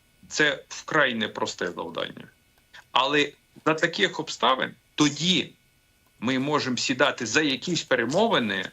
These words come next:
з військовим злочинцем Путіним. Що от я процитую тільки те, що щойно сказав британцям. Я кажу: "Послухайте,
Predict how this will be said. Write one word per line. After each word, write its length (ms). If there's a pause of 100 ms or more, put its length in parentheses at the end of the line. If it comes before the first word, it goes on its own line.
(100)
з 220
військовим 680
злочинцем 540
Путіним. 400 (460)
Що 280
от 400
я 180
процитую 640
тільки 220
те, 260
що 240
щойно 420
сказав 340
британцям. 460
Я 60
кажу: 160
"Послухайте, 600